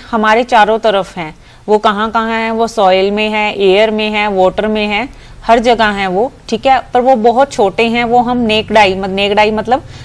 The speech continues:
अ, अनएडेड आई या फिर हम कहते हैं नंगी आंख, बिना microscope के, बि-, बिना किसी, अ, instrument की help से हम नहीं देख पाते, ठीक है। They are present everywhere in the atmosphere, air, water and soil, हर जगह में होते हैं वो।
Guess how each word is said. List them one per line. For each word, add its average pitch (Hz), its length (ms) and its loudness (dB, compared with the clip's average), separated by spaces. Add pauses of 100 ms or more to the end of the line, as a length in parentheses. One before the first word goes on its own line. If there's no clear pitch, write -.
(140)
अ, 202 260 4
अनएडेड 214 500 4
आई 196 200 6
या 220 180 4
फिर 220 160 -2
हम 220 220 -2
कहते 202 340 -6
हैं 247 80 0
नंगी 208 400 0
आंख, 180 300 -2 (200)
बिना 202 220 0
microscope 196 680 -2
के, 202 140 0
बि-, 202 280 -2
बिना 190 480 -2
किसी, 247 260 -6
अ, 330 60 -8 (880)
instrument 208 480 -2
की 226 100 0
help 185 220 0
से 233 200 -2
हम 254 200 -2 (320)
नहीं 214 160 2
देख 202 240 2 (100)
पाते, 175 420 -2
ठीक 208 160 -6
है। 302 140 -2 (380)
They 220 160 6
are 247 200 4
present 220 400 2
everywhere 226 540 2
in 214 80 0
the 214 140 4
atmosphere, 202 640 -4
air, 196 420 2
water 190 380 0
and - 360 -14
soil, 175 320 2
हर 220 140 2
जगह 220 220 0
में 202 120 -4
होते 180 280 -6
हैं 165 60 -8
वो। 160 160 -12